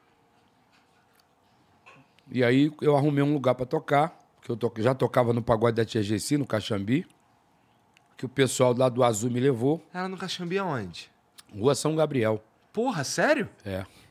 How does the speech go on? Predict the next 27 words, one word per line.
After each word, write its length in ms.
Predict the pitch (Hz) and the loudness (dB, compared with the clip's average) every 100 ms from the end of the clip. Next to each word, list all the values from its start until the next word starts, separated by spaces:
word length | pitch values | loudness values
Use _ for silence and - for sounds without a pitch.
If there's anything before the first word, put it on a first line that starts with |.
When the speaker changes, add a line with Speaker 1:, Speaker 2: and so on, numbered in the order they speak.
| _ _ _ _ - | _ _ _ _ -8
Speaker 1:
Pagode 240 | 107 107 135 | -4 0 2
Speaker 2:
Caralho. 160 | 139 | 2
Speaker 1:
da 40 | 110 | 0
Tia 140 | 160 | -2
Gessi. 400 | 170 143 - 104 | 0 -2 -4 -12
Fui 160 | 92 123 | -10 -8
tocar 300 | 117 107 131 | -8 -4 -4
ali 140 | 131 | -4
em 20 | 139 | -4
noventa 400 | 113 120 147 120 | -6 -8 -8 -10
e 40 | |
dois. 360 | 90 92 87 - | -10 -12 -12 -14
Speaker 2:
São 160 | 120 | -12
Gabriel 440 | 127 117 113 117 127 | -10 -8 -6 -4 -4
ali, 440 | 113 123 135 143 139 | -4 -4 -4 -6 -8
clássico 460 | 120 113 113 - 110 | -4 -2 -2 -6 -8
no 80 | |
Caxambi. 520 | 101 101 95 95 95 87 | -6 -4 -4 -6 -6 -10
Speaker 1:
É. 200 | - _ _ _ _ - - _ _ - | -12 _ _ _ _ -20 -20 _ _ -4
E 60 | 131 | -4
o 40 | |
primeiro 440 | 156 170 160 208 226 | -2 -2 2 4 4
pagode 560 | - 175 139 175 160 | 4 2 4 2 2
que, 320 | 135 160 156 135 | -4 0 0 0
que 180 | - | 0
eu 80 | 151 | -2
toquei 640 | 147 151 107 - 143 139 | 0 -4 -2 0 4 4